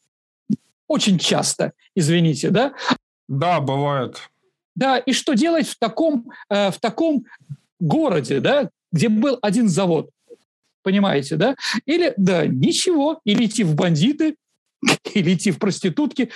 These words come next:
Speaker 1: Ну, еще раз, э, шансов, э, для социального лифта очень мало,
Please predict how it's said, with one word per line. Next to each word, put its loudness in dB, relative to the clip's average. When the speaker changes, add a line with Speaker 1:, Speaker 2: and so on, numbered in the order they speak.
Speaker 1:
Ну, 0
еще 0
раз, -2
э, 2
шансов, 0
э, 0
для 2
социального 0
лифта 0
очень 2
мало, 0